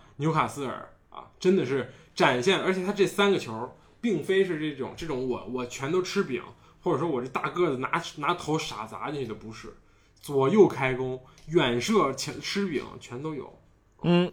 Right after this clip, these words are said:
Speaker 1: 是一个我觉得非常非常展现自己能力的帽子戏法，然后只有十八岁。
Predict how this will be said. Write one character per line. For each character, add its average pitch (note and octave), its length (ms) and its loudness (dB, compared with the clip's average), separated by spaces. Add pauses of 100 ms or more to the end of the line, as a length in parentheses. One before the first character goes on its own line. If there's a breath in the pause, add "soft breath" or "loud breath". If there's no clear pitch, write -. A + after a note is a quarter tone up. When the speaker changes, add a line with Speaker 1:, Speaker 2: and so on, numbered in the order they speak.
(140)
Speaker 1:
是 F3+ 160 -4
一 F3+ 100 0
个 F3 140 2
我 B2+ 120 -2
觉 C3 120 -4
得 D#3 120 -4 (240)
非 G3+ 280 6
常 C#3+ 220 -4
非 D3 80 -6
常 C#3 160 -4
展 A2+ 140 -10
现 C3 120 -10
自 D3+ 120 -12
己 C3 100 -8
能 A2 260 -8
力 D#3 120 -4
的 A#2+ 60 -6
帽 B2 220 -2
子 G#2+ 100 -8
戏 A2 140 -12
法， - 340 -18
然 G2 120 -10
后 A#2+ 80 -6
只 B2+ 120 -10
有 A#2+ 100 -4
十 - 180 -18
八 G#2 220 -12
岁。 - 160 -20